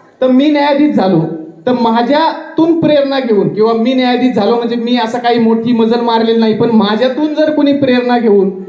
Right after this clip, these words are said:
अजून माझ्या गावातले माझे मित्र जर कोणी न्यायाधीश होत असतील, एमपीएससी, युपीएससीचा अभ्यास करून मोठे अधिकारी होत असतील तर ते खरं माझं यश म्हणावं लागेल. आता माझ्या गावाला एक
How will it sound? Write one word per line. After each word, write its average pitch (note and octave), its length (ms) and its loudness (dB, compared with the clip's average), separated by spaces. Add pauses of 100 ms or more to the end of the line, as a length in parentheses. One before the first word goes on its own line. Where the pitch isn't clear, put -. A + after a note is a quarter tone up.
(120)
अजून G#3 380 0
माझ्या C#4 280 0
गावातले A#3+ 540 0
माझे A3 260 0
मित्र B3+ 360 2
जर C#4+ 160 2
कोणी C4 220 -4
न्यायाधीश A#3+ 480 -2
होत A3+ 160 2
असतील, A3 340 -4
एमपीएससी, A3+ 560 0
युपीएससीचा A3 540 0
अभ्यास G#3+ 340 -2
करून G#3+ 180 0
मोठे G#3 220 0
अधिकारी A3 460 -2
होत F#3 220 2
असतील D3+ 600 -4 (100)
तर A3+ 120 2
ते D4 300 0
खरं C4+ 160 2
माझं A#3+ 240 -2
यश A3 280 2
म्हणावं F3+ 280 2
लागेल. C3 280 -2 (1200)
आता D3 160 -2
माझ्या A3+ 360 0
गावाला C4+ 420 -2
एक C4 140 0